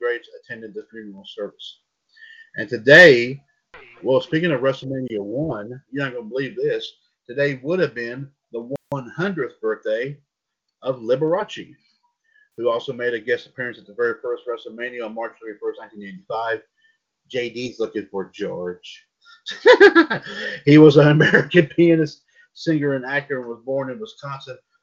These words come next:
and, and, and was called Mister Showmanship. Sadly, he died on February fourth, nineteen eighty-seven, of pneumonia at the age of sixty-seven,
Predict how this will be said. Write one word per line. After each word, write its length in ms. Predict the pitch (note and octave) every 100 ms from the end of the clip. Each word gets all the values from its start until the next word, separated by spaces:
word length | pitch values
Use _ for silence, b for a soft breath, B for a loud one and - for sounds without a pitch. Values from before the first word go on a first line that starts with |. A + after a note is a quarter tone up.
| _
and, 240 | A2 A#2+ A2
and, 200 | A2 A2+ _ _ -
and 320 | B2 A#2+ G#2
was 180 | A#2 - -
called 400 | C3 A#2 G#2+ -
Mister 520 | A2 D3+ - D3+ C#3 -
Showmanship. 760 | - C#3+ C3+ G2 F#2+ - D2+ _ _ _ _ _ _ _ _ _ _ _ _ _ _ _ _ _ _ _ _ _ _ _ -
Sadly, 340 | C3+ C3+ B2
he 140 | C3+
died 260 | C3+ C3 B2+
on 140 | A#2
February 400 | C3+ B2 A#2+ A2+ -
fourth, 220 | C3 B2
nineteen 260 | A#2+ A#2 A#2+
eighty-seven, 560 | A2+ G#2+ - C3 B2+ A2+
of 80 |
pneumonia 480 | A2 A2 B2 B2+ A#2+
at 60 | G#2+
the 80 | F#2+
age 220 | G#2 -
of 80 | -
sixty-seven, 800 | - - G2+ - C3 B2+ A#2+